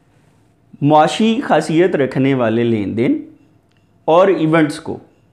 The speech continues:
दर्ज किया जाता है, ग्रोबंदी की जाती है, समरी तैयार की जाती है, हासिल होने वाले नताइज की वजाहत की जाती है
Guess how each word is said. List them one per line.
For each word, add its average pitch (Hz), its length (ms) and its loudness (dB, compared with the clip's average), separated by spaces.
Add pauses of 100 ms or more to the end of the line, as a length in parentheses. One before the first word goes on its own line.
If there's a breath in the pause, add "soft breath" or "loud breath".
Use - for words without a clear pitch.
(880)
दर्ज 131 300 -2
किया 165 260 0
जाता 170 280 -2
है, 175 340 -4 (400)
ग्रोबंदी 160 520 -2
की 170 160 -8
जाती 156 340 -4
है, 156 400 -6 (220)
समरी 127 260 -2
तैयार 156 280 0
की 160 120 -6
जाती 151 340 -4
है, 143 360 -6 (1400 soft breath)
हासिल 202 400 2
होने 160 240 0
वाले 156 220 2
नताइज 127 440 0
की 127 140 -4
वजाहत 131 400 0
की 143 140 -2
जाती 131 360 -2
है 117 320 -6